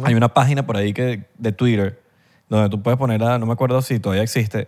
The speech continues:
Speaker 2: que tú pones tu username o el username que tú querías y te sale cuántos son de verdad y cuántos son fake.
Speaker 1: Creo que
Speaker 2: No
Speaker 1: o-,
Speaker 2: sé
Speaker 1: o-,
Speaker 2: cómo se basa en saber si son fakes o no.
Speaker 1: creo que a Ocasio también.
Speaker 2: También.
Speaker 1: Sí. A
Speaker 2: La
Speaker 1: los
Speaker 2: vain-, la
Speaker 1: ma-,
Speaker 2: vaina,
Speaker 1: muchos demócratas, pues.
Speaker 2: la vaina es que en, en Twitter existen muchos,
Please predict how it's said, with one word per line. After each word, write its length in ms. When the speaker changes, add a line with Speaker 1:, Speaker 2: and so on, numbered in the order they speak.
Speaker 2:
que 100
tú 120
pones 180
tu 80
username 560
o 140
el 160
username 320
que 60
tú 100
querías 320
y 280
te 120
sale 420
cuántos 280
son 120
de 80
verdad 240
y 60
cuántos 260
son 160
fake. 360
Speaker 1:
Creo 160
que 60
Speaker 2:
No 60
Speaker 1:
o-, 40
Speaker 2:
sé 160
Speaker 1:
o-, 40
Speaker 2:
cómo 160
se 120
basa 480
en 80
saber 240
si 80
son 180
fakes 240
o 40
no. 40
Speaker 1:
creo 140
que 60
a 60
Ocasio 360
también. 440
Speaker 2:
También. 320
Speaker 1:
Sí. 320
A 60
Speaker 2:
La 60
Speaker 1:
los 100
Speaker 2:
vain-, 220
la 60
Speaker 1:
ma-, 80
Speaker 2:
vaina, 160
Speaker 1:
muchos 180
demócratas, 440
pues. 200
Speaker 2:
la 100
vaina 140
es 40
que 80
en, 300
en 160
Twitter 320
existen 400
muchos, 580